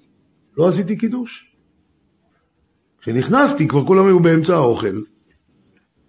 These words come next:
אז נטלתי ידיים, ו-, עכשיו השאלה היא, מה הדין? אפשר לעשות קידוש גם אחרי האוכל, או שצריך לאכול עוד פעם סעודה? שאלה מעניינת, לא?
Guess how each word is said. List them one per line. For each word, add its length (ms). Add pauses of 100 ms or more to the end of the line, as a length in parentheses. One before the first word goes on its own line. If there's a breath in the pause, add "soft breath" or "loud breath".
(380)
אז 100
נטלתי 440
ידיים, 400
ו-, 460 (1300)
עכשיו 240
השאלה 280
היא, 140
מה 140
הדין? 280 (1500)
אפשר 240
לעשות 200
קידוש 240
גם 140
אחרי 180
האוכל, 360
או 60
שצריך 200
לאכול 260
עוד 120
פעם 140
סעודה? 300 (3500)
שאלה 260
מעניינת, 480
לא? 280